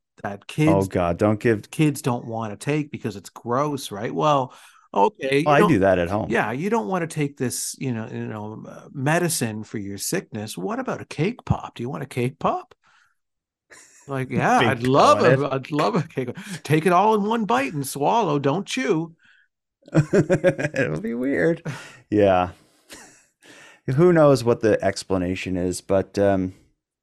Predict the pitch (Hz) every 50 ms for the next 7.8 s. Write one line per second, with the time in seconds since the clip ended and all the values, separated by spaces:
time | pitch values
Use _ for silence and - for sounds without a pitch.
0 | _ _ _ _ _ _ _ - 76 95 101 - - - - - _ _ - -
1 | 87 92 98 110 107 - - 113 110 90 - 104 107 101 - - 107 101 - 101
2 | 95 98 - - - 87 80 82 85 87 82 80 - _ _ _ _ _ _ -
3 | - 113 104 104 98 95 98 87 98 92 90 - - 107 104 92 92 98 98 101
4 | 107 107 104 - - 95 95 95 95 90 - 80 92 87 80 - 92 82 - -
5 | - 85 85 92 92 _ - 120 131 135 135 147 139 127 131 127 120 117 107 107
6 | 110 127 143 151 151 151 151 151 135 135 123 113 104 101 95 - - _ _ _
7 | _ - 143 117 107 101 98 92 92 - - - - - - -